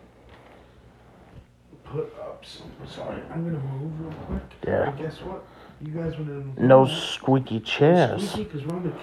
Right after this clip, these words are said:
Speaker 1: couch this week.
Speaker 2: Mm-hmm.
Speaker 1: Ooh.
Speaker 2: Yeah, we got a couch now, big time. Get better every week.
Speaker 1: <laughs> Get better
Speaker 2: Um,
Speaker 1: every week. Um, wide receivers.
Speaker 2: Okay.
Speaker 1: Here is a fun fact for wide receivers this week.
Speaker 2: Mm.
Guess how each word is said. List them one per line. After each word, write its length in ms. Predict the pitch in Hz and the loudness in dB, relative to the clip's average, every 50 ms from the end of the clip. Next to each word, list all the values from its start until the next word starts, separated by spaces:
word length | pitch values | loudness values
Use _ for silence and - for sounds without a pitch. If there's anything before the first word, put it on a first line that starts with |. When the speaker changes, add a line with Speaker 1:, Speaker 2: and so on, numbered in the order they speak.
| - - | -14 -12
Speaker 1:
couch 380 | - 196 214 214 - - - - - | -10 -10 -10 -10 -10 -14 -16 -14 -14
this 200 | - - - - - - | -14 -14 -14 -14 -16 -16
week. 120 | - - - | -16 -10 -6
Speaker 2:
Mm-hmm. 1080 | - 120 117 117 120 117 117 127 143 175 214 262 - - - - - _ - - 190 202 | -4 -2 0 0 0 2 2 4 4 4 4 2 0 -4 -14 -20 -20 _ -16 -10 -8 -6
Speaker 1:
Ooh. 200 | 220 214 175 135 117 - - - - - - - - - 110 | -4 -4 -6 -8 -10 -14 -18 -20 -20 -20 -20 -20 -10 -6 -2
Speaker 2:
Yeah, 220 | 110 139 175 190 | 2 2 4 4
we 140 | 160 117 113 110 | 4 4 6 8
got 140 | 127 127 127 | 8 8 8
a 40 | 123 | 8
couch 480 | - - 143 151 170 190 - - - - | 10 12 12 12 12 12 6 2 4 6
now, 220 | 123 120 117 117 | 8 10 10 10
big 320 | 104 110 139 147 147 - | 10 10 10 8 8 6
time. 500 | - - 139 127 123 120 113 110 110 110 | 6 8 10 10 12 10 10 8 6 6
Get 220 | 104 123 127 123 - | 6 6 6 6 6
better 240 | 143 139 143 147 147 | 6 6 8 8 8
every 180 | 151 147 151 | 8 8 6
week. 320 | 139 127 131 156 196 170 160 147 - - - - - - - - | 6 6 6 6 6 4 2 -4 -10 -10 -14 -18 -20 -20 -20 -20
Speaker 1:
<laughs> 420 | - - - - - - - - | -18 -18 -18 -16 -16 -16 -16 -10
Get 160 | - 143 143 | -8 -6 -2
better 300 | - 113 117 - - 151 | 0 2 2 4 4 6
Speaker 2:
Um, 220 | 135 123 123 117 107 | 6 6 6 4 4
Speaker 1:
every 120 | 117 - | 2 -2
week. 100 | - 226 - - - - - - _ _ _ - - - - - - - - - - - - - - _ _ - - - - - | -6 -10 -12 -16 -18 -20 -20 -20 _ _ _ -20 -20 -20 -20 -20 -20 -20 -20 -20 -20 -16 -14 -14 -14 _ _ -20 -20 -18 -10 -6
Um, 680 | 156 151 151 151 151 151 151 151 147 143 147 143 131 - - - - | -6 -4 -4 -4 -4 -4 -6 -6 -6 -6 -6 -8 -8 -10 -14 -10 -2
wide 220 | 147 156 156 160 165 | 0 0 2 2 0
receivers. 680 | 151 - - 147 139 - - 104 104 107 104 - - - _ _ - - - - - - - - - - - - - - - - - - - - _ - - | -2 -4 -4 -4 -4 -4 -4 -6 -10 -10 -12 -14 -20 -20 _ _ -20 -20 -20 -20 -20 -20 -20 -8 -6 -6 -6 -6 -8 -18 -20 -18 -18 -18 -18 -8 _ -2 0
Speaker 2:
Okay. 180 | - 101 - 175 | 0 2 0 0
Speaker 1:
Here 140 | 160 143 139 | -2 -4 -6
is 120 | 135 - | -8 -10
a 160 | - - - - | -12 -14 -16 -14
fun 260 | - - 139 135 139 | -12 -12 -10 -10 -10
fact 380 | - - 147 117 - - - - | -10 -8 -8 -8 -8 -10 -12 -14
for 140 | - 127 | -14 -12
wide 240 | 120 120 120 120 123 | -8 -8 -6 -6 -8
receivers 520 | 127 131 - - 107 104 107 104 101 107 - - | -8 -12 -14 -14 -14 -14 -14 -14 -14 -16 -16 -16
this 200 | 123 - - - | -16 -18 -18 -18
week. 160 | - 85 85 | -16 -10 -4
Speaker 2:
Mm. 600 | - 156 196 208 180 127 - - - - - - | 0 2 2 2 2 0 0 -4 -6 -6 -8 -10